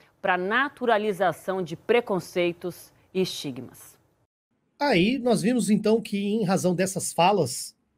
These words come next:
Speaker 2: homofóbicas e racistas, né, é, o trecho da, da parte da homofobia acabou não saindo nessa mesma declaração, foi uma declaração seguinte dele, o Nelson Piquet foi expulso,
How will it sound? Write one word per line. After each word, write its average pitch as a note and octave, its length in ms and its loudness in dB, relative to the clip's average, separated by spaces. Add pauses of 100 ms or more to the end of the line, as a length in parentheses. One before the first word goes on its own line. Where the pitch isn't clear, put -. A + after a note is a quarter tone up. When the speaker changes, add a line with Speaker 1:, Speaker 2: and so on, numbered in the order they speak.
(720)
Speaker 2:
homofóbicas D#3+ 800 2
e D#3+ 80 -4
racistas, - 840 -4
né, D#3 440 -2
é, D#3 60 2
o D#3 100 2
trecho F#3+ 440 0 (100)
da, D#3+ 360 2
da D#3 140 0
parte E3 280 -2
da E3 60 0
homofobia F3 440 0
acabou E3 260 -2
não D#3+ 360 0
saindo D3+ 400 0
nessa D3 200 0
mesma D3+ 220 4
declaração, D3+ 480 2
foi G#3 100 4
uma D#3 120 2
declaração D#3+ 600 0 (300)
seguinte G#3+ 680 2
dele, F3+ 400 4 (440)
o D#4+ 880 2
Nelson A3 320 6
Piquet G#3+ 240 4
foi A#3+ 400 0
expulso, A3 500 -2